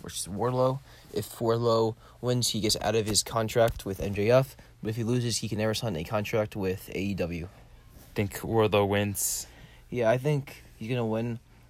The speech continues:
Speaker 1: only because that if he loses, like, he'll never sign a contract, and he'll kinda be, like, screwed.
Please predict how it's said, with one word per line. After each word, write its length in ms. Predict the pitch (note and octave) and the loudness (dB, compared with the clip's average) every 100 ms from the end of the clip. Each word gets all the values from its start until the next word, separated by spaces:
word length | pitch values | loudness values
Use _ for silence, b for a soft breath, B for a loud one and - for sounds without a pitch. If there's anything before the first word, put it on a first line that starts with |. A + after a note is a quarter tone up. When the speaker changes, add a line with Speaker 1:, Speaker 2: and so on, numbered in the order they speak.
| b - | b -6
Speaker 1:
only 180 | A#2 B2 | -4 -2
because 380 | A#2 A2 A#2+ A2+ | -4 -2 -2 0
that 180 | G#2 G2+ | -2 -2
if 140 | G#2 | -4
he 80 | A#2 | -4
loses, 340 | G#2 A2 A#2 | -2 -2 -2
like, 200 | G2+ G2+ | -2 -2
he'll 100 | A2+ | -4
never 160 | G#2 G#2 | -4 -4
sign 120 | A2+ | -4
a 20 | F#2+ | -6
contract, 600 | A2 G#2 A#2 A2 - - b b b b | -6 -4 -4 -4 -8 -20 b b b b
and 460 | - G#2 G#2 G2 - - - - | -6 -4 -4 -4 -8 -16 -20 -16
he'll 160 | - G#2+ | -10 -6
kinda 160 | A#2 | -4
be, 140 | G#2 G2+ | -2 -2
like, 320 | F2+ F2 - | -4 -6 -10
screwed. 520 | - - - G2+ G#2+ | -14 -10 -6 -4 -4